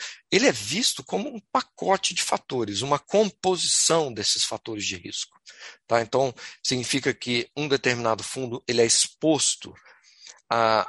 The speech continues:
a fatores, pode ser, você pode pensar em fatores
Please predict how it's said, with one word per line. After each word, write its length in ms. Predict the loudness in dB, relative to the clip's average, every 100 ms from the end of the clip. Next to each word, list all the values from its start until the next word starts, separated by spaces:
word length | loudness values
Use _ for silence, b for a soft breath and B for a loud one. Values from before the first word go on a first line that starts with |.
| -4
a 60 |
fatores, 880 | -4 -2 -2 -2 -2 -2 0 2 0 B B B 0
pode 200 | 2 4
ser, 200 | 2 2
você 140 | 0
pode 260 | 2 2 2
pensar 360 | 0 2 2
em 40 | -2
fatores 760 | -6 -6 -6 -6 -2 -2